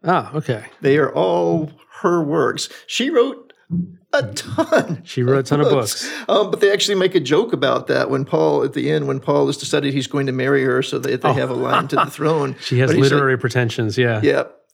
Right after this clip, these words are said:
Speaker 2: Maybe that will give her comfort 'cause she's not getting any of me, right?
Speaker 1: Yeah.
Speaker 2: I'm saving, I'm saving
Speaker 1: Yeah.
Speaker 2: myself for my, for Chani. Shani, Chani.
Speaker 1: I don't know. Yeah.
Speaker 2: Yeah. But yeah,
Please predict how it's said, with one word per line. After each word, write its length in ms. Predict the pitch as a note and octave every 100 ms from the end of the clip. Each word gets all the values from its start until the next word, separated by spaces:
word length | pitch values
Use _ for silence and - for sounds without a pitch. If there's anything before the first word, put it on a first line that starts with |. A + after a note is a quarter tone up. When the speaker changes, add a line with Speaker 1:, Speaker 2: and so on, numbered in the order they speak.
| _ -
Speaker 2:
Maybe 320 | D#3 E3 D#3+
that 200 | D#3+ D#3
will 120 | D3+ D3
give 160 | C#3+
her 80 | C#3+
comfort 460 | C3+ D3 C#3 - -
'cause 120 | D3
she's 240 | - C#3+
not 220 | D3 D3
getting 220 | D#3 C#3+ C#3
any 180 | D#3+ B2+
of 80 | A#2
me, 280 | C3+ - - -
right? 200 | - B2
Speaker 1:
Yeah. 100 | A2+
Speaker 2:
I'm 100 | -
saving, 400 | - D3+ C3+ C3+
I'm 120 | D#3+
saving 260 | D3+ C#3+ B2+
Speaker 1:
Yeah. 60 |
Speaker 2:
myself 360 | B2 C#3 C#3+ C#3
for 120 | -
my, 340 | C3+ B2 C#3 B2+ _
for 140 | B2
Chani. 560 | A#2+ D#3 F3 B2 A#2 - -
Shani, 480 | - A#2 C3 C3 B2
Chani. 400 | - C3 C3 B2+ - _ _ _ _ F3 _ _ _ -
Speaker 1:
I 120 | A2
don't 180 | G#2+ G#2
know. 300 | G#2+ G#2 G#2+ - -
Yeah. 100 | A2
Speaker 2:
Yeah. 220 | - - - _ _ _ - _
But 120 | -
yeah, 220 | C#3 B2+